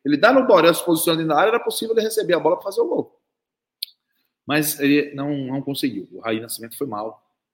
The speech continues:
E pra mim ele merece ali também uma, uma corneta. Um outro jogador que eu vou cornetar é o Jonathan, que entrou no segundo tempo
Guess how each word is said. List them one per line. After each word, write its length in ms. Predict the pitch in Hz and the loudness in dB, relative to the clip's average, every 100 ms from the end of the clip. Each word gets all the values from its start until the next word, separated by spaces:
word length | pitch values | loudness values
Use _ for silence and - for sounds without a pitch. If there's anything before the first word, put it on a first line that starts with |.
| _ | _
E 80 | - | -16
pra 160 | 98 104 | -10 -8
mim 100 | 107 | -8
ele 100 | 113 | -6
merece 400 | 113 104 101 95 | -6 -4 -6 -6
ali 100 | 98 | -8
também 300 | 101 98 101 | -10 -10 -10
uma, 160 | 107 | -12
uma 200 | 101 104 | -14 -16
corneta. 460 | - 120 92 - - | -6 -6 -6 -12 -6
Um 160 | 220 180 | 0 0
outro 140 | 143 | 2
jogador 320 | 143 135 123 | 2 2 0
que 60 | 127 | 0
eu 20 | |
vou 100 | 120 | -2
cornetar 600 | 135 139 165 - 123 120 _ _ | -2 -2 -2 -2 -6 -8 _ _
é 60 | 113 | -4
o 60 | |
Jonathan, 420 | 294 156 170 185 254 _ _ _ _ _ _ _ _ _ | 2 2 2 -2 -14 _ _ _ _ _ _ _ _ _
que 480 | - 156 147 147 170 | 0 4 6 8 6
entrou 300 | 175 151 147 | 2 2 2
no 60 | 143 | 2
segundo 360 | - 123 127 | -2 -2 -2
tempo 480 | - 123 123 - 180 | -4 -4 -8 -10 -18